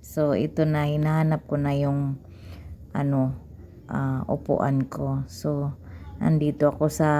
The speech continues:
gitna. So, ang kagandahan, guys, dito ako banda sa, ano, ah, sa, sa window, doon sa dulo, oh.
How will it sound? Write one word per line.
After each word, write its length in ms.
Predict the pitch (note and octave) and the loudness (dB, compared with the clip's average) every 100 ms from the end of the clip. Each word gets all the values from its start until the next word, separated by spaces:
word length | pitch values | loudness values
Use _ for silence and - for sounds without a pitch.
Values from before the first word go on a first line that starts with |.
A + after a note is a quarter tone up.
| D3 D3 D3 C3+ - - - - - | 4 2 2 -2 -6 -18 -20 -20 -10
gitna. 600 | D3+ D3+ - E3 D#3 C3 - - - | -4 -4 -2 2 4 4 -2 -18 -8
So, 240 | D#3+ F#3+ F3 | 4 6 8
ang 160 | G3+ | 6
kagandahan, 840 | G#3 G3+ G#3 G3+ G3+ G3 F#3+ F#3 | 6 6 8 8 6 6 4 4
guys, 540 | E3 D#3 D3 C#3+ - _ - - | 2 2 2 -2 -8 _ -20 -16
dito 380 | - F#3+ G#3 G#3 | -2 0 4 6
ako 240 | G3+ G3+ F#3 | 6 4 4
banda 420 | E3+ F3 E3+ E3 | 6 6 4 2
sa, 300 | E3 E3 D3+ | 2 0 0
ano, 480 | B2 C3+ C#3 C#3 C#3 - - - - - - - - - - | 0 0 2 0 -2 -12 -20 -20 -20 -20 -20 -20 -20 -18 -4
ah, 80 | D#3 | -4
sa, 400 | - D#3+ D3+ - - | 0 2 2 -2 -4
sa 240 | - - D3+ | -6 2 4
window, 720 | D3+ D#3 D3+ D3 D#3 D#3 D#3 | 6 6 4 6 6 6 2
doon 400 | E3 C#3+ C#3+ D3 | -2 -2 0 -2
sa 160 | C#3+ C#3+ | -2 -4
dulo, 400 | C#3 C3+ C3+ C#3 | 0 0 0 -2
oh. 240 | - C3 | -2 -4